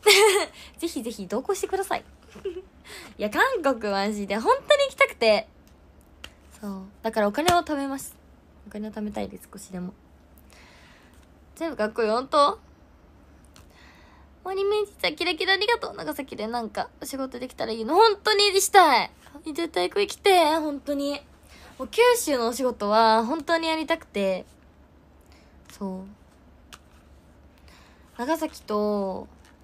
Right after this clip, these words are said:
長崎とか、福岡もさ、もう二年間も住んで、結構住んでたから、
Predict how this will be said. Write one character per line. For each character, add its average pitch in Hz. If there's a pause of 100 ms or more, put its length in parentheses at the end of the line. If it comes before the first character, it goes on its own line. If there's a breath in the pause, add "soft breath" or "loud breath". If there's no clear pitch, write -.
(180)
長 -
崎 -
と 196
か、 190 (800)
福 -
岡 269
も 202
さ、 185 (200)
も 202
う 185
二 190
年 233
間 180
も 185
住 185
ん 180
で、 180 (400)
結 214
構 190
住 226
ん 220
で 185
た 196
か 185
ら、 190